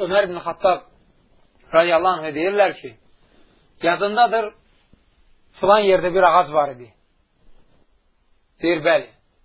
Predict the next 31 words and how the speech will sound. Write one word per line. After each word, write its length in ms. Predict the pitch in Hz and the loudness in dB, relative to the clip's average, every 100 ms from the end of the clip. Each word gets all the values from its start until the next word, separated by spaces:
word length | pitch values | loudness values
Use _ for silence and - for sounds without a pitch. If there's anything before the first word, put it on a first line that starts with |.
| _ | _
Peyğəmbər 380 | 175 180 190 190 | -2 0 0 0
sallallahu 160 | 190 180 | 0 -2
əleyhi 0 | |
və 80 | |
səlləm 160 | 185 175 | -2 -2
onun 160 | 180 - | -8 -6
kölgəsində 640 | 175 156 151 - 151 170 156 _ _ 180 | -6 -4 -8 -10 -4 -4 -4 _ _ -10
dincələrdi. 600 | 170 151 165 165 143 123 | -6 -2 0 0 -2 -6
Deyir, 180 | 160 147 | -8 -2
bəli. 240 | 160 135 - _ _ _ _ - | -2 -2 -8 _ _ _ _ -8
Bir 140 | 220 | -6
indi 160 | 220 226 180 | -4 -2 0
cəmaat 300 | 208 220 214 | 2 2 2
onun 140 | 214 | -2
kölgəsində 520 | 208 180 185 180 196 196 | -2 -2 -4 -6 -6 -6
oturur 240 | 170 190 | -6 -12
ki, 100 | 202 | -8
Peyğəmbər 460 | 190 180 185 214 208 | -6 -4 -2 -4 -2
sallallahu 360 | 202 185 185 196 | -4 -2 0 0
əleyhi 160 | 190 | -2
və 40 | 185 | -6
səlləm 260 | 226 226 190 _ _ | -6 -6 -8 _ _
burada 320 | 190 196 180 233 | -6 -2 2 2
oturub. 300 | - 156 123 - _ _ _ _ _ _ _ _ _ - _ - 196 | 2 -6 -10 -14 _ _ _ _ _ _ _ _ _ -20 _ -4 -4
Əmr 200 | 190 185 | -2 -4
edir 160 | 190 | -4
ki, 100 | 175 165 | -6 -8
gedin 200 | 185 180 | -6 -4
o 100 | 170 | -2
ağacı 300 | 156 151 160 - | -2 -4 -10 -6
kəsin. 320 | 165 - - | -6 -6 -20